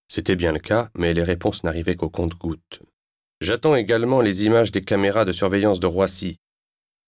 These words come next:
Constance raccrocha et entra sur le G P S de son iPhone les coordonnées de la place Pecker pour obtenir la liste des hôtels à proximité.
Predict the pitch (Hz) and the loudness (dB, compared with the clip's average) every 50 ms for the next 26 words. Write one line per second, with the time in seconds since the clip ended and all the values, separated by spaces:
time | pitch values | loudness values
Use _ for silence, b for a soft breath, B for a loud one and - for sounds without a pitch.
0 | _ - - 82 - - 117 113 110 - - 87 - - - 85 - - - 117 | _ -6 -6 -4 -4 -2 -2 -2 -2 -4 -6 -8 -6 -4 -6 -6 -4 -4 -4 -4
1 | 117 - - 87 87 90 90 - - - 117 - - - 82 80 80 80 80 90 | -4 -4 -2 0 0 0 0 -2 -4 -6 -6 -8 -8 -8 -8 -6 -6 -6 -4 -4
2 | 87 87 87 87 90 92 92 - 90 - - 85 82 78 78 - - - 104 110 | -4 -2 0 0 0 0 -2 -4 -8 -6 -6 -6 -6 -6 -8 -8 -4 -2 0 0
3 | 113 107 104 _ _ - - - 82 80 - - 90 87 90 87 90 90 95 90 | 0 -2 -4 _ _ -12 -8 -6 -6 -4 -2 -2 0 0 2 2 2 2 2 0
4 | 82 78 80 - - 85 - - - - 87 87 - 117 117 113 113 - - 92 | -2 -4 -8 -6 -6 -6 -6 -6 -6 -6 -6 -2 -2 -2 -2 -2 -6 -8 -4 -4
5 | 101 - - - 107 110 117 113 95 90 90 95 104 - - - - 85 85 82 | -4 -2 -2 0 0 0 0 0 -2 -2 -4 -6 -8 -10 -10 -8 -8 -6 -6 -6
6 | 78 - 87 82 - 101 92 82 85 - 92 85 - - - 82 80 76 - - | -6 -6 -6 -4 -4 -4 -4 -6 -8 -8 -8 -8 -8 -8 -8 -8 -8 -10 -12 -14
7 | - 76 - | -16 -16 -16